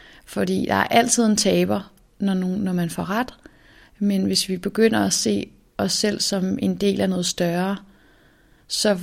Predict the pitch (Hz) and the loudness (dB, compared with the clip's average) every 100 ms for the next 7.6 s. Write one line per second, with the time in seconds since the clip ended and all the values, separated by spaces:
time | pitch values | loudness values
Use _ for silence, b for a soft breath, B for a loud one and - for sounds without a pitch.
0 | - 214 214 190 190 185 180 175 175 175 | -2 0 0 0 0 0 -2 0 0 0
1 | - 196 180 240 190 165 180 180 180 214 | 0 0 0 0 0 0 0 2 0 -4
2 | 180 180 170 185 190 - 196 175 180 208 | -2 0 2 0 -4 -6 -2 -2 -2 -6
3 | - _ - 95 95 214 - 196 190 190 | -18 _ -6 -2 0 -2 -2 -2 -2 -2
4 | 185 190 185 180 180 180 175 170 170 - | -4 -4 -8 -8 -8 -8 -8 -8 -8 -10
5 | 180 185 175 175 175 - 180 180 170 - | -6 -2 -2 -2 -6 -6 -4 -2 -6 -8
6 | 175 175 - - - - - - _ _ | -8 -8 -8 -8 -8 -10 -12 -20 _ _
7 | _ _ _ 170 170 156 | _ _ _ -20 -20 -20